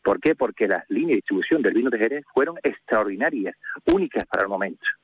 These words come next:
Os puedo decir, y creo que no, no me estoy colando, pero el vino de Jerez, yo lo pongo de ejemplo como la Coca-Cola o como la Fanta, y disculpa que haga propaganda.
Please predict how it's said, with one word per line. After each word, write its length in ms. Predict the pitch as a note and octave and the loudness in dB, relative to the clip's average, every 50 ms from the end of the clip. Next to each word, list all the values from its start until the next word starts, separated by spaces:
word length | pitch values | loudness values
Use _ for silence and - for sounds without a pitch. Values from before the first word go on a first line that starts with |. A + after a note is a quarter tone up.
| _ _ | _ _
Os 120 | - G3 - | -2 -2 2
puedo 180 | - F#3 - | 4 2 2
decir, 220 | F#3 - - F#3+ - _ _ - - - _ - | 2 0 -2 -8 -8 _ _ -20 -20 -20 _ -6
y 520 | - - G2+ F#2+ - - - - F#2+ - | -2 0 0 0 0 -2 -4 -8 -12 -12
creo 320 | _ - B2 D3 D#3+ D3+ | _ 2 4 4 4 4
que 260 | C3+ B2+ A2+ A#2 A2+ G#2+ | 2 2 0 0 0 0
no, 120 | G#2+ A2 G2+ | -2 -2 -2
no 100 | A2+ B2 | -2 -2
me 80 | C3+ | -4
estoy 140 | B2 - - | -2 -4 -2
colando, 340 | - E3 D3 - F#3+ B2+ - - _ _ - - - _ _ | 0 0 0 0 -2 -4 -6 -8 _ _ -20 -20 -20 _ _
pero 280 | - - - - F#2+ - _ _ _ - | 0 2 4 4 2 0 _ _ _ -2
el 160 | G#2+ A2 G#2+ | 0 0 2
vino 180 | D3 G3+ A3 G3+ | 2 2 2 2
de 100 | F3 C3+ | 0 2
Jerez, 300 | C3+ D3 E3+ E3+ E3 - - - _ _ _ _ _ _ _ _ _ _ _ _ _ _ _ - - | 0 0 0 0 -4 -4 -8 -18 _ _ _ _ _ _ _ _ _ _ _ _ _ _ _ -8 0
yo 80 | - B2+ | 2 2
lo 80 | D3 C#3+ | 4 4
pongo 320 | F3 F3 E3+ F3 E3+ E3 | 2 0 0 0 0 2
de 80 | D3 B2+ | 0 0
ejemplo 280 | C3+ D#3 D3+ F3 E3 | -2 -2 0 0 0
como 200 | - D#3+ D3+ C#3+ | 0 2 0 2
la 120 | C#3+ C3+ B2+ | 0 0 0
Coca-Cola 680 | - C3 A#2 G#2+ G#2+ - E3+ F3+ E3+ - - - - | 0 0 0 0 -2 -2 -2 0 0 0 -2 -4 -4
o 80 | - A2 | -2 0
como 180 | A#2+ B2 D3+ | 0 2 2
la 100 | D3 - - | 0 -2 -2
Fanta, 400 | - G#3 G3 C3+ - - - - - - - - - _ - | -4 -6 -6 -4 -2 -2 -4 -4 -4 -12 -20 -20 -20 _ -2
y 220 | - A2+ A2+ A2+ | 0 2 2 4
disculpa 460 | A2 G#2+ G#2+ - - - - D3+ D#3 D3+ | 2 2 0 0 0 -2 0 0 -2 0
que 80 | D#3 | 0
haga 200 | D3+ C#3+ D3 C#3 | -2 0 0 -2
propaganda. 540 | - - E3 A#3+ - F3+ F#3 F3 C#3 A#2 - | 0 -2 -4 -2 -2 -2 -2 -2 -4 -4 -6